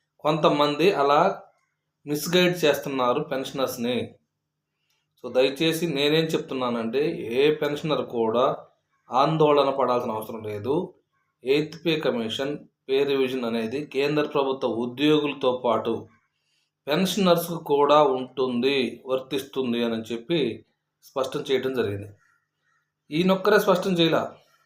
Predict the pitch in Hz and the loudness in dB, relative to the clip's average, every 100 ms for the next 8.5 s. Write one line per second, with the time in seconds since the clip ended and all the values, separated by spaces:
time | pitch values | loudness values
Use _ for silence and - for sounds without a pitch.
0 | _ _ _ _ _ _ _ _ _ _ | _ _ _ _ _ _ _ _ _ _
1 | _ _ _ 127 123 175 185 151 143 160 | _ _ _ -4 2 4 6 6 6 4
2 | 139 143 160 165 160 147 151 - 160 - | 4 2 2 0 0 -2 -4 -8 -10 -8
3 | 151 143 139 135 139 147 113 131 - 127 | -4 0 0 2 2 2 2 0 -4 0
4 | 147 156 156 147 139 127 131 131 120 113 | 4 6 4 0 -2 -2 -2 0 0 -2
5 | 123 110 104 104 117 147 156 147 131 117 | -4 -4 -8 -8 0 2 4 2 0 0
6 | 113 147 185 - _ _ _ - 135 139 | 0 -2 -4 -12 _ _ _ -8 -6 -2
7 | 131 123 127 131 127 117 113 120 131 123 | 0 0 0 -2 -2 -4 -4 -4 -2 -4
8 | 127 120 113 107 107 | -2 -2 -2 -4 -8